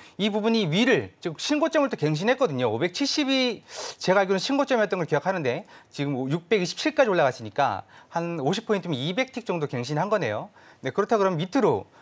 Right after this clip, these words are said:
저는 오늘 들어오기 전에 이거 위로 튄다 그러면 한번 쏘고 밑으로, 예, 뭐랄까, 그, 예, 저점 돌파로 내려갈 수 있어요라고 말씀드렸던 부분이거든요.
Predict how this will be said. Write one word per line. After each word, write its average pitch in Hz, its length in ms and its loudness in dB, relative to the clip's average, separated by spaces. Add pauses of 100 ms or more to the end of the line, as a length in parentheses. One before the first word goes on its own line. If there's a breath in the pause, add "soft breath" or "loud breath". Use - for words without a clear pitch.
저는 214 200 2
오늘 202 240 4
들어오기 214 260 2
전에 208 360 2 (280 loud breath)
이거 151 380 2
위로 175 220 0
튄다 247 320 2
그러면 147 280 2
한번 196 200 0
쏘고 240 300 -2
밑으로, 165 600 -4 (100)
예, 98 360 -4
뭐랄까, 107 380 -6
그, 101 300 -8 (340 loud breath)
예, 101 60 -8
저점 139 540 2 (360)
돌파로 165 380 2
내려갈 156 300 4
수 143 80 -10
있어요라고 160 460 4
말씀드렸던 147 580 0
부분이거든요. 113 720 -6